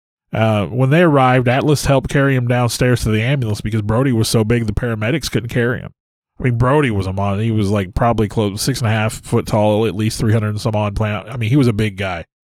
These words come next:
Brody would go on to die from the wounds. Now, Gonzalez claimed it was self-defense and testified, you know, in court.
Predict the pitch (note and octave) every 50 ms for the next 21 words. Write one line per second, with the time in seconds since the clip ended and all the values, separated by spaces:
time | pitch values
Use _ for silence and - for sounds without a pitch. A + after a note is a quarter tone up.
0 | _ _ _ - D3+ D#3+ F3 E3+ D#3+ C#3+ C#3 D3 C3+ B2+ C3+ C3 B2 A#2+ A#2 A#2
1 | A#2 A2+ G#2+ G#2+ G#2 G2+ G#2+ G#2 - - G#2+ G#2 G2+ G2 C3 D#3+ D#3+ B2+ G#2 F#2+
2 | - - - - _ C#3+ A#2 A#2 A2+ A2 G2+ A#2 B2 C3+ B2+ B2 C#3 F3+ B3 C4
3 | G#3+ E3+ - - E3 D3+ C#3+ C3+ C3+ A#2+ A2+ A#2 - - D3+ D3 D3 - - A#2+
4 | - - D#3+ E3 B2+ A2 - - - - _ _ _ _ _ _ _ _ B2 A#2
5 | A#2 A#2 A2+ G#2+ G#2+ - D#3 F3+ E3+ - - C#3+ - A#2+ A2 G#2 G#2 A2+ B2+ -
6 | _ - _ _ _ _ _ - C#3+ C3+ A#2 G2+ G#2 A#2 C#3 - - A2 G#2 A2+